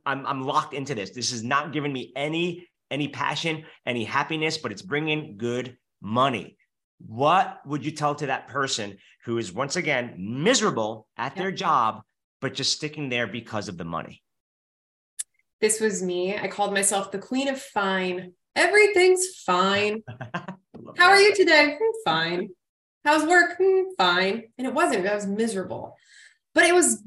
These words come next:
Speaker 2: good enough. And so my question is always, why don't you deserve extraordinary? Who said that good enough was for you?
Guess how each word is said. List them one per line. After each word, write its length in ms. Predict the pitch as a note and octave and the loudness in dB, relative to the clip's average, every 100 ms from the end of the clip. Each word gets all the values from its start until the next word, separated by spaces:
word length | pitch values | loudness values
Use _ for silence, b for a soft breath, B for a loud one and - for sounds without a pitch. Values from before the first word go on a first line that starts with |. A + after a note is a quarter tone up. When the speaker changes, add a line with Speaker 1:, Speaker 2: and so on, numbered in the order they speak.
| F#3+ | -6
Speaker 2:
good 200 | F#3+ D4 | 2 4
enough. 640 | D4 G3+ G3+ - - - _ _ _ | 4 2 0 0 -2 -12 _ _ _
And 120 | A#3 A#3 | 0 4
so 120 | C#4+ | 4
my 140 | B3 | 4
question 440 | B3 C#4+ D#4 - D4+ | 4 4 4 2 0
is 100 | A#3 | 2
always, 600 | A3 G#3+ A3 A3 - - _ _ _ _ _ _ _ | 2 4 2 2 -2 -10 _ _ _ _ _ _ _
why 180 | F#3+ B3+ | 2 2
don't 200 | E4 D#4+ | 2 -2
you 80 | D4+ | -2
deserve 300 | B3+ A3+ A3 | -2 -2 -4
extraordinary? 800 | - - G#3 G#3+ F#2+ - A3 _ _ _ _ _ _ _ _ _ _ _ _ _ - | -8 -6 -4 -4 -4 -8 -12 _ _ _ _ _ _ _ _ _ _ _ _ _ 4
Who 180 | E4 | 6
said 420 | F4 - C#4 B3 F#3+ | 8 6 6 6 4
that 160 | F#3 | 0
good 180 | G3 A3 | 4 4
enough 400 | G#3+ G3 G3 - | 4 0 -2 -8
was 180 | F3+ - | -8 -6
for 140 | E3+ | -4
you? 340 | D#3+ D#3 - | -4 -4 -6